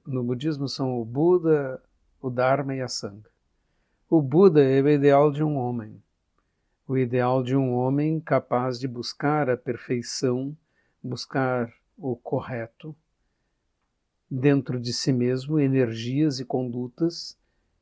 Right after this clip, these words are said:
que o levem em direção a um ideal.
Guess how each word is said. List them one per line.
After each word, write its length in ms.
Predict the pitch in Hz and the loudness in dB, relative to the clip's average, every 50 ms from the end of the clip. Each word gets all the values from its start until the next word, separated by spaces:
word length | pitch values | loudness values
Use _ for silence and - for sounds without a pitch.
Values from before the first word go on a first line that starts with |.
| _ _ | _ _
que 440 | - - - - 160 165 165 175 - | -20 -10 -4 0 0 2 2 2 2
o 160 | - 180 180 | 2 2 4
levem 840 | 180 170 156 143 143 147 165 165 143 135 135 127 123 131 151 151 147 | 6 6 6 6 8 8 8 6 6 4 0 0 -2 -4 -2 0 2
em 100 | 151 147 | 2 2
direção 840 | 123 131 147 139 135 123 - - - 170 170 156 139 127 127 143 - | 2 2 2 2 2 -2 -2 0 2 2 2 2 0 -2 -4 -8 -8
a 120 | - 147 143 | -2 0 0
um 180 | 139 127 127 | 0 0 -2
ideal. 500 | 127 123 117 123 117 107 101 101 98 _ | -4 -4 -4 -4 -6 -6 -8 -12 -14 _